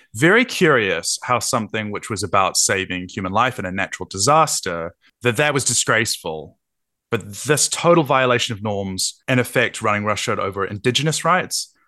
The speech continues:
of poor bashing in some cases. Um, and in this particular case, this is, you know, attacking our health system with the particular racialized bent to it. Not, not so much wrong with that. It's a little bit of a concern,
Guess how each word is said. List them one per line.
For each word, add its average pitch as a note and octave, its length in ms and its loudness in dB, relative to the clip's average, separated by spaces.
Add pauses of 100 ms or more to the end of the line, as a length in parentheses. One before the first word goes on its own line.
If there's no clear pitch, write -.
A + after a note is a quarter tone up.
(200)
of F#2 400 -4
poor C#3+ 200 4
bashing C#3+ 560 0
in B2+ 80 -4
some C3 200 -2
cases. C#3 720 -4 (460)
Um, F#2+ 300 0
and C#3 180 2
in D#3 140 4
this E3 160 4
particular C#3+ 480 0
case, G2+ 320 -2
this - 220 -8
is, G2 100 -8
you G#2 80 -4
know, F#2 100 -2
attacking G#2+ 380 -4
our G2+ 80 2
health G#2+ 260 -2
system G2 540 -4 (400)
with B2 280 0
the A#2+ 60 -2
particular A2+ 540 -2
racialized G2 600 0
bent A#2+ 280 -2
to F2 220 -8
it. F2+ 200 -8 (540)
Not, E4 420 2
not E4+ 200 2
so - 180 4
much B3+ 300 4
wrong C3 180 4
with G#2+ 120 -4
that. A#2 140 0
It's D#3 120 -4
a G#3+ 60 2
little B3 200 4
bit G3+ 120 2
of F#3+ 100 0
a - 40 0
concern, C#3+ 840 -2